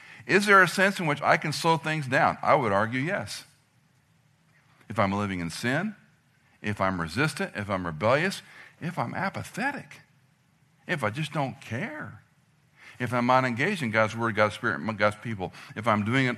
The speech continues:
solo on my own, going my own way, I don't have people around me that'll tell me the truth, I can slow things down. Does that mean the Holy Spirit's no longer working? No. But I do think our sin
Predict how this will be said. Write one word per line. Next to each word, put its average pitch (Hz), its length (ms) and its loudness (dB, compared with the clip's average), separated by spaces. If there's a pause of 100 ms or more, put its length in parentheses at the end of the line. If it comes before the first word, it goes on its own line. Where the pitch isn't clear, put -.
solo 151 480 4
on 113 140 2
my 110 220 2
own, 151 280 0 (200)
going 127 220 2
my 117 160 4
own 127 400 2
way, 143 460 0 (340)
I 113 60 -2
don't 131 120 2
have 131 140 0
people 127 240 -4
around 143 200 4
me 131 80 -2
that'll 117 100 -4
tell 135 180 -4
me 127 80 -4
the 107 120 -8
truth, - 720 -8 (960)
I 131 120 -2
can 131 180 -4
slow 120 300 0
things 107 320 -4
down. 143 240 0 (180)
Does 101 160 -4
that 143 160 6
mean 127 160 0
the 120 60 0
Holy 131 180 0
Spirit's 117 340 -2 (120)
no 113 140 0
longer 113 300 -2
working? 151 420 -2
No. 78 420 -6 (720)
But 110 200 4
I 107 120 6
do 117 200 0
think 113 220 -2
our 101 180 2
sin 143 600 -2